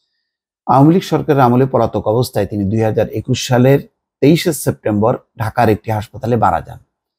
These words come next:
মৃত্যুকালে তার বয়স হয়েছিল আটষট্টি বছর। তখনকার প্রেক্ষাপটের কারণে পলাতক হারিসের লাশ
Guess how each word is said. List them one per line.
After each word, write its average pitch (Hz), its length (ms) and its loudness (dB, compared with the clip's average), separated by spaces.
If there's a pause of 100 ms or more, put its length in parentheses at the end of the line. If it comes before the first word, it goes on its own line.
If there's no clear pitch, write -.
(480)
মৃত্যুকালে 135 480 2
তার 135 180 0
বয়স 113 300 2
হয়েছিল 131 240 -4
আটষট্টি - 500 -6
বছর। 76 280 -12 (1120)
তখনকার 160 480 4
প্রেক্ষাপটের 151 640 -2
কারণে 135 360 2
পলাতক 127 460 -2
হারিসের 127 400 0
লাশ 113 220 2